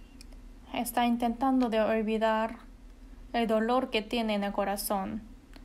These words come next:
Esto es hipocresía. Antes de obtener la felicidad verdadera de Dios, no puede obtenerlo. En San Juan catorce veintisiete dice,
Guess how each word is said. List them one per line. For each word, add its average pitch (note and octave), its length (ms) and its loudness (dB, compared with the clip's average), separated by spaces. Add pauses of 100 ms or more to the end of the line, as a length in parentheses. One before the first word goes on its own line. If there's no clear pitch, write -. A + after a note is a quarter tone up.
(300)
Esto B3+ 380 2
es A3+ 280 2
hipocresía. G#3 1000 -2 (1800)
Antes D4 360 4
de B3+ 80 6
obtener A3+ 500 4
la A3 140 4
felicidad A3 720 0
verdadera G#3+ 640 4
de G3 120 0
Dios, G#3 480 0
no B3 160 4
puede C4 360 2
obtenerlo. G3+ 760 -2 (1300)
En A3+ 400 0
San A3+ 320 0
Juan A#3 380 2
catorce A#3+ 640 0
veintisiete A3 720 0
dice, A3+ 560 -2